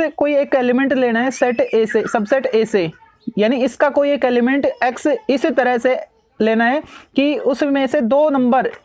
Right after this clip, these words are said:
एग्जिस्ट करे, ए और बी, और वो इस तरह से हो कि जो ए है वो बी से छोटा है, तो इस कंडीशन को फॉलो करे। ये वाली जो कंडीशन है इसको फॉलो करे, ठीक है। जो एक्स एलिमेंट लिया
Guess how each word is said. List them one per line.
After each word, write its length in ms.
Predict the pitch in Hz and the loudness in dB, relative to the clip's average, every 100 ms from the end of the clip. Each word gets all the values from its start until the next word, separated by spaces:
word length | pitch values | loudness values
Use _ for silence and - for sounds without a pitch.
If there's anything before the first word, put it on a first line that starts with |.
| - | -4
एग्जिस्ट 460 | 208 185 240 294 247 | -2 0 0 -2 0
करे, 320 | 247 262 277 247 | 0 2 0 2
ए 80 | |
और 180 | 262 254 | 2 2
बी, 260 | 214 269 320 - - - | 2 0 -2 -10 -16 -2
और 140 | 226 | 0
वो 160 | 247 311 | 2 2
इस 160 | 302 - | 0 0
तरह 200 | 269 269 | 0 2
से 120 | 269 | 2
हो 140 | 254 | 0
कि 180 | 254 302 | 0 0
जो 180 | 285 285 | 0 0
ए 120 | 277 | 0
है 180 | 262 269 | 2 2
वो 160 | 247 262 | 2 0
बी 200 | 208 254 | 0 0
से 140 | 285 | -2
छोटा 380 | 247 - 202 220 | -2 -2 -2 2
है, 220 | 208 254 302 - - _ | 2 0 -4 -14 -20 _
तो 240 | 247 254 - | 0 0 0
इस 180 | 285 - | -2 0
कंडीशन 580 | 349 277 233 233 240 233 | 0 0 0 0 0 0
को 200 | 226 277 | 0 0
फॉलो 380 | 285 208 208 214 | 0 0 2 0
करे। 400 | 196 170 131 135 - | 0 0 -2 -6 -6
ये 140 | 196 247 | -2 0
वाली 240 | 247 247 | 0 0
जो 120 | 233 | 0
कंडीशन 400 | 240 226 220 226 | 0 0 0 -2
है 80 | 277 | -2
इसको 380 | 240 - - 269 | -4 -4 -2 0
फॉलो 280 | 233 170 151 | 0 0 0
करे, 300 | 139 101 - - - | -2 -4 -8 -14 -6
ठीक 140 | 262 | -2
है। 100 | 240 - - - - | 0 -2 -8 -10 -4
जो 160 | 185 247 | -2 0
एक्स 180 | 247 240 | -2 -2
एलिमेंट 420 | 254 247 247 254 | -2 0 0 0
लिया 340 | 240 220 233 | 0 2 0